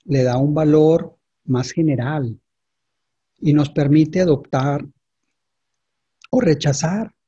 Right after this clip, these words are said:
en su defecto, el marco teórico que nos propone. Es muy interesante y es la importancia de los artículos teóricos.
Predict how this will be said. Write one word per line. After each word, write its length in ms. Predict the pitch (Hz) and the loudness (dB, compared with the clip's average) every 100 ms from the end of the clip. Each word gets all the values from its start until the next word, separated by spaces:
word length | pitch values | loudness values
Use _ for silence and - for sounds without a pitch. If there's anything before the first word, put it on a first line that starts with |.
| - | -8
en 100 | 143 | -4
su 140 | 151 | 0
defecto, 600 | 147 135 147 143 170 190 _ _ _ _ _ _ _ | -2 0 -2 -2 -6 -8 _ _ _ _ _ _ _
el 140 | 170 147 | 0 2
marco 340 | 143 139 185 | 0 0 -4
teórico 480 | 185 156 170 - 160 | 0 0 0 -4 -4
que 100 | - | -2
nos 160 | 127 117 | -2 -2
propone. 680 | 131 120 160 156 143 107 - _ _ _ _ _ _ | -6 -4 -4 -4 -4 -8 -14 _ _ _ _ _ _
Es 120 | 139 | 0
muy 160 | 160 180 | 2 2
interesante 920 | 175 151 120 - 160 87 - 139 - _ _ _ _ _ | 0 -2 -2 -6 -6 -6 -6 -8 -8 _ _ _ _ _
y 140 | - 147 | -2 0
es 60 | |
la 80 | 147 | 2
importancia 760 | 170 165 143 - 143 143 - 175 | 0 0 -4 -2 -2 -2 -4 -2
de 80 | 147 | -2
los 220 | 135 - | -2 -6
artículos 580 | 120 151 139 151 135 - | -10 -12 -6 -4 -4 -2
teóricos. 720 | 139 160 180 160 151 - | 0 2 -2 -8 -14 -16